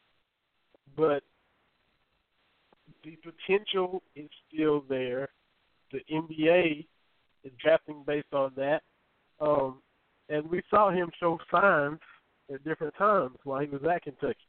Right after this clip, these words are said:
Um, and he has the potential to continue to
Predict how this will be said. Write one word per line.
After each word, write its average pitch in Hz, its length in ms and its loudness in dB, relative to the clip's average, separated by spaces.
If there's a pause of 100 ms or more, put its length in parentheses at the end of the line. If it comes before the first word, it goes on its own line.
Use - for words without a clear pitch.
(800)
Um, 131 360 2 (1300)
and 147 280 0
he 170 60 -2
has 165 300 6
the - 60 -12
potential 185 600 -2
to 151 60 -20
continue 196 500 -4
to 143 200 -2